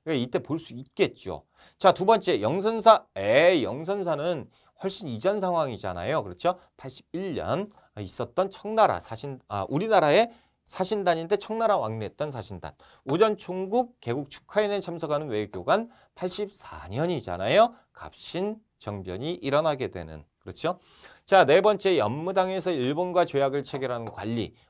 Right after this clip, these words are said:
어디예요? 연무당. 일본과 조약, 강화도 조약을 얘기하는 겁니다. 그렇죠? 어. 자, 제너럴 셔먼의 통상 요구를 거부하는 평양 관민 언제입니까? 제너럴 셔먼호 사건이잖아요.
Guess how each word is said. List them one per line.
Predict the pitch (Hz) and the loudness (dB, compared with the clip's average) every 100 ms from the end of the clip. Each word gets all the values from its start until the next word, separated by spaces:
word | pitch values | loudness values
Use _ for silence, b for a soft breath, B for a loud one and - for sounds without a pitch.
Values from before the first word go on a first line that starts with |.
| _ | _
어디예요? | - 120 117 113 92 135 | -4 -4 -4 -10 -8 -8
연무당. | 107 117 95 78 - b b b | -8 -8 -12 -16 -20 b b b
일본과 | 120 175 160 131 139 | 0 2 0 -4 -4
조약, | 127 107 117 _ - | 0 0 0 _ -18
강화도 | - 101 110 | -14 -12 -10
조약을 | 135 107 87 104 | -8 -8 -8 -8
얘기하는 | 98 95 98 104 | -8 -10 -12 -12
겁니다. | 101 90 85 78 | -12 -12 -14 -14
그렇죠? | 98 104 160 202 117 92 | -16 -2 -2 -2 -6 -12
어. | 80 - _ _ _ _ _ _ _ _ - - b b b - | -12 -12 _ _ _ _ _ _ _ _ -20 -20 b b b 2
자, | 190 185 156 117 - | 10 12 12 8 2
제너럴 | 170 247 262 | -2 2 2
셔먼의 | 214 233 226 226 202 220 220 | 4 2 4 4 4 2 0
통상 | 202 214 214 208 | 0 4 4 4
요구를 | 180 175 196 | 0 2 4
거부하는 | 170 147 147 160 180 | 4 4 2 0 -2
평양 | 165 160 160 156 | -4 0 0 0
관민 | 107 101 98 123 160 113 | -2 -2 -2 0 0 -2
언제입니까? | 90 87 82 95 87 85 175 208 | -8 -12 -10 -10 -10 2 8 8
제너럴 | 208 104 135 170 | 8 -8 -8 -8
셔먼호 | 175 - 285 339 302 | -8 -6 -4 -4 -4
사건이잖아요. | 277 269 151 123 95 101 175 131 | -2 -2 -2 -4 -4 0 4 2